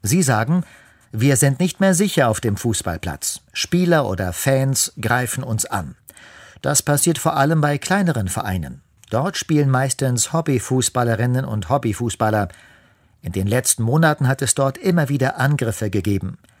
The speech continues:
Zum Beispiel in dem Bundesland Hessen. Ein Schiedsrichter hat dort einem Spieler die gelb-rote Karte gezeigt.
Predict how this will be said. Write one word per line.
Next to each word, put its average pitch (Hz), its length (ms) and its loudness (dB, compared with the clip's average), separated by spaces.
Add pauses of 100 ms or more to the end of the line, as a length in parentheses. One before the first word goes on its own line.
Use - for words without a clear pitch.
(360)
Zum 156 140 4
Beispiel 180 360 2
in 135 120 -2
dem 123 180 0
Bundesland 123 760 0
Hessen. 143 380 0 (1300)
Ein 156 240 2
Schiedsrichter 139 720 0
hat 123 220 -6
dort 165 300 0
einem 131 320 0
Spieler 151 520 2
die 117 240 -2
gelb-rote 117 680 0
Karte 127 340 -2
gezeigt. - 560 -6